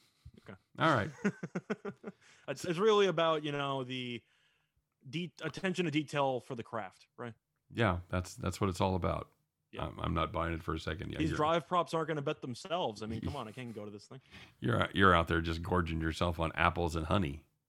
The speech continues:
Speaker 1: Mm-hmm.
Speaker 2: Now, is this actually, is, was New Year's Eve, Monday night?
Speaker 1: It's actually a multi-day event.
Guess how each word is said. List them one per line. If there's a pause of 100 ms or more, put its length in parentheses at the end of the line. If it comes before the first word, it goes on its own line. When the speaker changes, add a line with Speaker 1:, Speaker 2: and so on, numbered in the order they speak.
(340)
Speaker 1:
Mm-hmm. (180)
Speaker 2:
Now,
is
this
actually,
is,
was (160)
New
Year's
Eve,
Monday
night? (840)
Speaker 1:
It's
actually
a
multi-day
event.